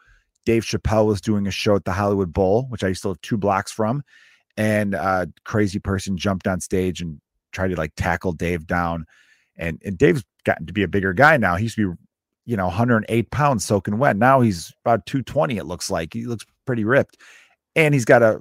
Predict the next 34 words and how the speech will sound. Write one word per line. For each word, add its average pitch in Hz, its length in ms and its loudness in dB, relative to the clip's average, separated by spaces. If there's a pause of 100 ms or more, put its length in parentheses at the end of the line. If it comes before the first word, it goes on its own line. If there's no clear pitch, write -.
(160)
loyal 143 480 4
as 113 120 0
hell 107 180 0
posse. 113 560 -2 (840)
Uh, 90 380 -2 (920)
you 120 140 -4
know, 95 100 -2
just, 92 280 -10 (320)
he, 123 200 -8
he 123 180 -4
runs 123 280 2
with 131 80 2
a 139 60 0
crew. - 440 0 (440)
He's 113 120 -6
got 127 120 6
a 113 40 2
lot 110 120 6
of 131 60 2
the 127 60 -4
same 135 200 -2
comedians. 123 400 -2
I 113 40 2
know 110 160 0
a 113 40 -4
few 120 200 -2
of 113 60 -2
them 123 140 -2
that 113 120 0
are 80 100 -2
always 107 320 2
on 110 180 0
his 107 160 -6
shows. 110 580 0